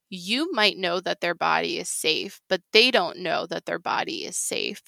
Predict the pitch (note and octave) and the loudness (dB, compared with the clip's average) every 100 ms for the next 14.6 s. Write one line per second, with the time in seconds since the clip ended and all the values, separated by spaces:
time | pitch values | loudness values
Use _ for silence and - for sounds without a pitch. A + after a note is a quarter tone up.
0 | - G3 F3+ E3+ F3 E3+ E3+ E3 E3+ E3+ | -12 -6 -6 -4 -6 -4 0 2 0 0
1 | E3+ - F3+ F3 E3+ F3 - - _ _ | -4 -2 -2 -2 -2 -4 -4 -8 _ _
2 | _ - G3 G3 - - G#3 G3 F#3+ F3+ | _ -8 0 0 0 -6 -2 0 0 -2
3 | - F#3 F3 - F#3 F3+ F3+ F3 E3 F3+ | -6 -10 -10 -2 2 4 4 4 0 -6
4 | E3 F3 E3+ E3+ E3+ E3 - F3 E3+ D#3+ | -4 0 0 0 -4 -6 0 0 0 -4
5 | - - G3 F3 - - F#3+ E3+ E3 A3 | -16 -14 -10 -8 -6 -2 0 0 -2 -4
6 | C4 _ _ _ - G3 - G3+ F#3+ F3 | -8 _ _ _ -6 -2 2 2 2 0
7 | - - D#3+ E3+ B3 - - _ _ _ | -2 -2 -2 -2 -6 -10 -10 _ _ _
8 | _ _ _ - F#3+ F#3 G3+ F3+ F3 F3+ | _ _ _ -6 -4 -2 0 0 0 0
9 | F3+ F3 E3+ E3+ E3+ _ _ _ F#3+ G3 | 2 2 2 0 -4 _ _ _ _ -6
10 | F3+ F3 F#3 F3 F#3 F3+ E3 E3+ - G3+ | -6 -6 -8 -2 2 2 0 -6 -8 -10
11 | F3 F3 - F3+ F3 F3 F3 F3 - - | -4 -2 0 -2 -2 -4 -8 -6 -6 -2
12 | F3+ F3+ F3+ F#3+ G#3 F#3 F3 F3 B3+ - | 0 2 2 2 -2 -4 -4 -2 0 -2
13 | - - E3 E3 - F#3 - - - - | -6 -6 -4 -4 -8 -8 -10 -8 -10 -12
14 | - - F3 - F#3+ | -12 -10 -8 -6 -6